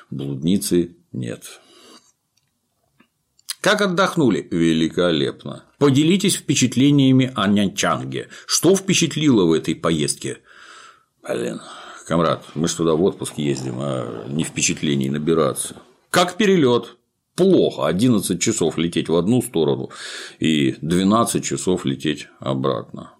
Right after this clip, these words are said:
Полетели бы ещё раз, куда деваться-то, если хочешь туда попасть, как можно не полететь? Что можете посоветовать по Вьетнаму тем, кто только собирается посетить эту страну? Было бы очень интересно послушать.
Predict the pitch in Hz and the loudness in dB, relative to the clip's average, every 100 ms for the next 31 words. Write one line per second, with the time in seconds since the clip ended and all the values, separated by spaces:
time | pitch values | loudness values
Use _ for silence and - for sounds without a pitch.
0 | _ 135 131 127 233 240 196 175 160 - | _ 4 4 6 4 4 4 2 2 2
1 | 104 76 - 87 85 76 78 80 90 - | 2 2 0 0 0 0 0 2 0 -2
2 | 71 67 62 - 76 76 - - 73 - | -8 -8 -8 -6 -2 -2 -2 -2 -2 -2
3 | 78 - 92 82 - 80 - 76 71 71 | -4 0 -2 -2 -4 -4 -4 -8 -4 -4
4 | 73 73 80 78 69 64 - _ _ _ | -4 -2 -4 -4 -8 -10 -10 _ _ _
5 | - - - - - - - _ _ - | -20 -16 -14 -14 -14 -18 -20 _ _ -6
6 | - 156 254 247 240 208 208 175 190 196 | 2 6 6 6 4 2 0 0 0 4
7 | 175 180 170 123 113 - 120 117 131 143 | 4 4 4 2 2 2 2 2 2 2
8 | 123 117 - 185 160 127 120 135 131 - | 4 2 4 2 2 0 0 0 2 2
9 | 131 123 131 143 127 101 95 85 98 - | 2 4 4 4 4 2 -2 0 0 0
10 | 80 104 131 143 - 90 87 92 90 87 | -2 0 0 0 -2 0 0 2 2 0
11 | - - - 85 80 76 69 - 85 95 | -6 -8 -2 0 0 -2 -4 -4 0 2
12 | 85 82 87 147 139 160 143 80 76 82 | 2 4 4 4 4 2 2 0 0 0
13 | 92 87 - 85 - 71 65 - | -2 -4 -2 -6 -4 -6 -6 -12